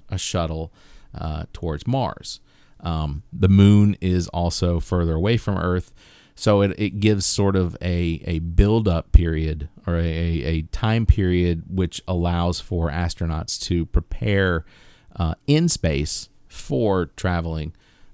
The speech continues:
uh, to, uh, Mars, that sort of thing, Mars, wherever else we go from here. But, uh, it sounds like they're gonna wanna start doing this,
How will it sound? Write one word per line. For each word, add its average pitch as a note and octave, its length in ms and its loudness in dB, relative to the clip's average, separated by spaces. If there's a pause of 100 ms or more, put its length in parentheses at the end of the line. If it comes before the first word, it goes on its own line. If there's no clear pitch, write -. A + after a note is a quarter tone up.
uh, E2 220 -6 (160)
to, D2+ 480 0 (340)
uh, - 40 -12 (180)
Mars, B2 540 -4
that B2 140 -4
sort F2+ 140 -2
of E2 80 -8
thing, D#2 180 -6
Mars, E2 320 -4
wherever E2 380 -4
else D2+ 160 -6
we F2+ 80 -6
go E2 180 -2
from D#2+ 200 -4
here. D#2 400 -4
But, D#2 260 -6 (160)
uh, D#2+ 180 0
it F2 120 -6
sounds D3 260 0
like A#2+ 240 0 (420)
they're A#2 160 4
gonna C3+ 200 0
wanna C3 260 -2
start A2+ 400 -4
doing D3 320 0
this, E2+ 320 -2